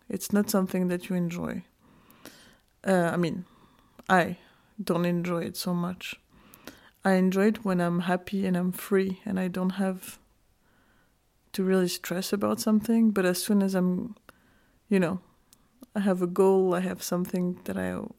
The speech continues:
I want to finish, then it's, I just hate everything about the project. And it sucks because it's keeping me from enjoying the process. Yeah. So that's,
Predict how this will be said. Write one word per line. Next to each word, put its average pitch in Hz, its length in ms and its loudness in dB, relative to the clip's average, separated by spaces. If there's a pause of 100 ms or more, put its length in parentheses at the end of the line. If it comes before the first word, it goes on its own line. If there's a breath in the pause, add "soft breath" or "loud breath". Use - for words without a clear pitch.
I 190 100 -4
want 180 220 -2
to - 80 -10
finish, 208 600 0 (1160 loud breath)
then 190 340 2
it's, - 480 -4 (920 soft breath)
I 196 80 0
just 190 240 -4
hate 185 260 0
everything 220 460 4
about 233 280 2
the 247 80 0
project. 262 580 2 (800 loud breath)
And 202 120 4
it 208 120 2
sucks 208 280 0
because 196 380 0
it's 185 220 -6
keeping 208 360 2
me 190 140 4
from 180 400 0
enjoying 185 460 2
the 185 100 0
process. - 680 -8 (1400 soft breath)
Yeah. 165 180 -6 (1200 loud breath)
So 214 200 2
that's, - 640 2